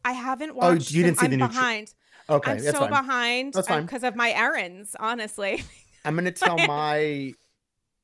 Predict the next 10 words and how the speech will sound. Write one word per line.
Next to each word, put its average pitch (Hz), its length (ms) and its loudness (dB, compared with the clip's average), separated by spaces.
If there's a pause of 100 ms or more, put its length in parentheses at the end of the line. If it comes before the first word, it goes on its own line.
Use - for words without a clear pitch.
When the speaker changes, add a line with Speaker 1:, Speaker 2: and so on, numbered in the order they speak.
(600)
Speaker 2:
next 147 400 -8
two 160 200 -2
on 139 80 -2
my 123 140 -4
list 151 560 -4
in 127 100 -10
a 123 40 -12
second, 123 520 -8
and 123 200 -4
then 123 280 0